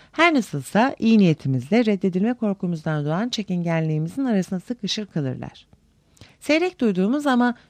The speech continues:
çok etkili olan bir çift sözü ele alalım. "Özür dilerim." Çoğumuzun gözünde bu sözler bir hatayı, kendimizin kusurlu olduğunu itiraf etmenin acılarını yansıtır.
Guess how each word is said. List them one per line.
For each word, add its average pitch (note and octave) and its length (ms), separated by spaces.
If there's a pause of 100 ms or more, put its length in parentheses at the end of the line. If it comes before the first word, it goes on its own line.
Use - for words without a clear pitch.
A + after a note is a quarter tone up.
çok D#4+ 240
etkili D#3+ 380
olan F#3+ 400
bir C#4 120
çift - 320
sözü G#3+ 440
ele C3+ 200
alalım. G#2 320 (260)
"Özür E3+ 280
dilerim." A#2+ 280 (840)
Çoğumuzun D4 460
gözünde G#3 540
bu A#3+ 80
sözler D3 520
bir F3 80
hatayı, E3 640 (280)
kendimizin B3 560
kusurlu B3+ 420
olduğunu A3+ 380
itiraf A3 460
etmenin A3 400
acılarını F3+ 560
yansıtır. - 680